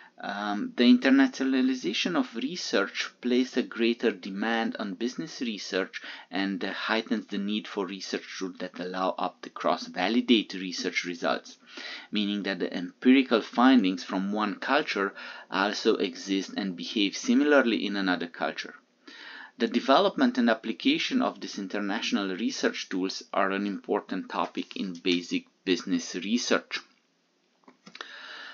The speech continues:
The example with Jack Daniels, or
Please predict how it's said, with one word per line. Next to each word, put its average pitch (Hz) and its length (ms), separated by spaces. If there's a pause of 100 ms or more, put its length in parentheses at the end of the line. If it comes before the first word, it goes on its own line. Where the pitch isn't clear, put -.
(180)
The 147 140
example 185 640
with 151 260 (380)
Jack 135 340
Daniels, 123 680 (200)
or - 80